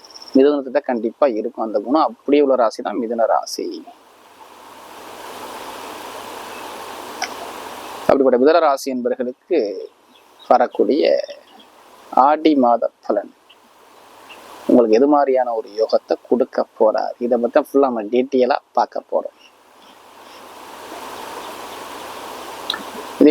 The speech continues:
எல்லாமே நான் ஒரு பொதுவான பலன் தான் கொடுக்குறேன். ஃபர்ஸ்ட் உங்களுடைய பிறப்பு ஜாதகம், சுய ஜாதகத்தை கம்பேர் பண்ணி பார்த்துக்குங்க. ஏன்னா லக்னம் என்பது உயிர், ராசிங்கிறது உடல். அப்ப அந்த உயிரை மீறி இந்த உடல் வேலை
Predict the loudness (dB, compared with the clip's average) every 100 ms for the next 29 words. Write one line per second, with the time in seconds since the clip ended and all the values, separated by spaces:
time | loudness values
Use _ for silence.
0 | 6 4 2 0 -4 -4 -4 -4 -2 2
1 | 0 0 -2 -4 -4 -6 -8 -6 -6 -2
2 | -2 0 0 0 0 0 0 -2 -4 0
3 | 0 0 -4 -12 -6 0 0 2 2 2
4 | 0 -6 -6 -6 -6 -4 -6 0 0 0
5 | -8 -10 -14 _ -20 -20 _ -20 -20 -20
6 | -20 -20 -20 -20 -20 -18 -16 -16 -4 4
7 | 6 6 4 4 6 4 4 0 0 2
8 | 2 2 0 _ _ 2 2 0 0 2
9 | 2 2 2 0 -2 _ -6 0 0 2
10 | 2 2 0 -4 -6 -6 -2 2 2